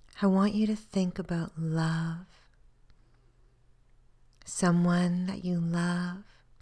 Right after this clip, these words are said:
or you can think about something that you love to do, the way that something makes you feel.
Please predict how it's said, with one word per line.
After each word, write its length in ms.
or 40
you 140
can 160
think 380
about 280
something 680
that 120
you 220
love 640
to 120
do, 560
the 100
way 340
that 220
something 480
makes 320
you 80
feel. 880